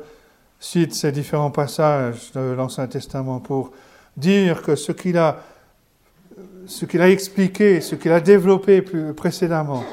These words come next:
ce n'est que l'explication de, de ce que la parole de Dieu dit. L'homme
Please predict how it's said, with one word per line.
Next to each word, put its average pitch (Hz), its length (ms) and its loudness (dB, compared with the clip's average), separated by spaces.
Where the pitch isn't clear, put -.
ce - 140 -16
n'est 151 140 -2
que 180 320 0
l'explication 185 1120 -2
de, 143 200 -4
de 143 140 -8
ce 143 160 -10
que - 140 -8
la 170 140 -2
parole 180 420 2
de 170 140 0
Dieu 185 240 2
dit. 170 340 -4
L'homme 196 460 2